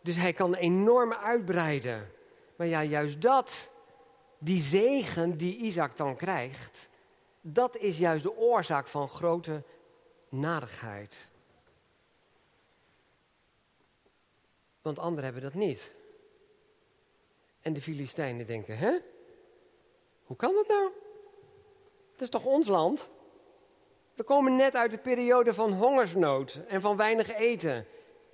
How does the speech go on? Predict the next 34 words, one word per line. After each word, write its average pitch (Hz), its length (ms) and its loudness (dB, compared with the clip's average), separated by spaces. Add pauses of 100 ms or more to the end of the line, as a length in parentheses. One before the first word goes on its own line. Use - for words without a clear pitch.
(120)
En 220 100 -2
nou 196 180 2
pacht - 340 0
hij 196 120 0
van 180 200 2
ons 214 200 2
het 139 100 -6
land, 160 220 2
daar 143 120 -4
moet 120 120 -8
hij 117 80 -10
natuurlijk 120 240 -4
wel 131 60 -2
voor 139 140 -6
betalen, 123 500 -2
hè. 135 100 -6
We 120 120 -10
willen 120 220 -10
wel, 113 300 -8
eh, 117 80 -14 (140)
vriendelijk 160 440 0
zijn, 127 320 -6
maar 113 160 -8 (380)
we 120 100 -14
maken 117 280 -8
wel 127 100 -8
even 147 220 -6
een 160 80 -2
overeenkomst. 165 680 -2
Daar 120 100 -12
moet 127 80 -6
je 120 160 -12
natuurlijk 131 280 -4
wel - 0 -